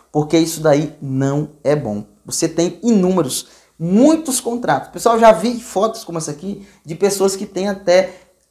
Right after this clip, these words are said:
trinta contratos de cartões, tá bom? Eu não tô falando de cartão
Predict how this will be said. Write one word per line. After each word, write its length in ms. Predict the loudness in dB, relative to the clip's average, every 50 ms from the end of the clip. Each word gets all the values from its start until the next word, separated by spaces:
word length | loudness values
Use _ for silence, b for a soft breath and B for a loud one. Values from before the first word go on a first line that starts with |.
| _ 0
trinta 760 | 4 4 6 6 6 4 2 -4 -16 -12 -10 -10 -10 -10 -14 -10
contratos 720 | -8 -8 -8 -8 -6 -4 -2 -2 -2 -2 -6 -12 -16 -14 -14
de 80 | -14
cartões, 720 | -8 -6 -8 -8 -8 -12 -14 -14 -12 -12 -14 -18 -20 -20 _ _ _ _ _ _ _ _ _ _ _ _
tá 80 | _ -4
bom? 280 | -2 -2 -2 -2 -4 -2
Eu 60 | -2
não 80 | -2 -2
tô 100 | -2 2
falando 240 | 2 2 2 2 0
de 80 | -6
cartão 760 | -2 -2 -2 -2 -2 -4 -8 -6 -4 -2 -2 -2 -2 -2 -4